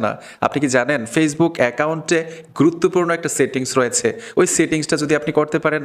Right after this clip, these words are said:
আপনার রিলস ভিডিওতে ভিউ আসার সম্ভাবনা থাকবে। ঠিক এইরকম কিছু গুরুত্বপূর্ণ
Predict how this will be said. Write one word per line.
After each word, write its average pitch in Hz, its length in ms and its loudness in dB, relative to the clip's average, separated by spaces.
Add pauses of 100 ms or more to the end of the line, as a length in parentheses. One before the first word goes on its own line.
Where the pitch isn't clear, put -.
আপনার 143 260 -2
রিলস 131 200 2 (140)
ভিডিওতে 147 440 2 (360)
ভিউ 123 240 6
আসার 135 260 0
সম্ভাবনা 117 380 0 (120)
থাকবে। 113 300 -2 (340)
ঠিক - 120 2 (160)
এইরকম 175 340 2 (100)
কিছু 196 140 -2 (100)
গুরুত্বপূর্ণ 170 420 0